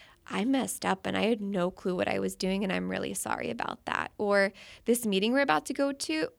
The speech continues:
I have no clue what's gonna happen out of, you know, the end result. So I wish people were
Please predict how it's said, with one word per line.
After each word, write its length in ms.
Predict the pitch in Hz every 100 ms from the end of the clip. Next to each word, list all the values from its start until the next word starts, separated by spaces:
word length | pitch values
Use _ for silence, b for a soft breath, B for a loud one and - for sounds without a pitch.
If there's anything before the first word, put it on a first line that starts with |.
| -
I 140 | - 277
have 200 | 277 220
no 400 | 202 202 208 214
clue 540 | 214 - 220 196 175 -
what's 200 | 196 -
gonna 220 | 208 208
happen 540 | - 190 - 113 - -
out 180 | 190
of, 160 | 190 185
you 100 | 196
know, 80 | 190
the 180 | 170 -
end 200 | 202 190
result. 480 | 185 185 170 147 B B B -
So 200 | - 226
I 80 |
wish 260 | 214 226 -
people 440 | - 277 - 254
were 320 | 220 208 208